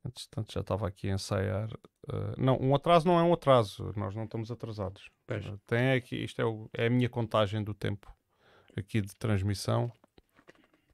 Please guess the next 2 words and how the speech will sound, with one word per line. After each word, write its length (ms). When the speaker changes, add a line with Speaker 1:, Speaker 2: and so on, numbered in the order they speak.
Speaker 1:
Eh, 680
e, 720